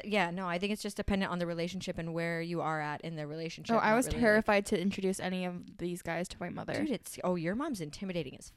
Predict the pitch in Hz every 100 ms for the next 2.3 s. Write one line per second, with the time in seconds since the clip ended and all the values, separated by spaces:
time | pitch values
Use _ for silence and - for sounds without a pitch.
0 | _ - 202 202 - - 220 - 226 214
1 | - 196 185 147 78 - - 180 185 -
2 | 180 165 156